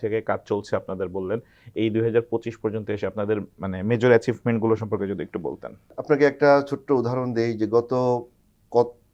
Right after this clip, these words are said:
Speaker 2: পনেরো সাল থেকে এই পর্যন্ত, আহ, বাংলাদেশের মানুষ কুরবানির ঈদে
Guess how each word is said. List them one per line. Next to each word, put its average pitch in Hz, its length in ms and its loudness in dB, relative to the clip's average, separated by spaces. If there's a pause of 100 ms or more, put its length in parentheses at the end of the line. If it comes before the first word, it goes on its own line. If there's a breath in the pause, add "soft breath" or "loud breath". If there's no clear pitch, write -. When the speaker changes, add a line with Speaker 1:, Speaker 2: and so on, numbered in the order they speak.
Speaker 2:
পনেরো 123 260 2
সাল 117 240 2
থেকে 127 460 -4
এই 117 180 0
পর্যন্ত, 98 560 -2 (1040)
আহ, 90 460 -2
বাংলাদেশের 120 580 2
মানুষ 113 380 2 (800)
কুরবানির 147 440 6
ঈদে 87 340 -2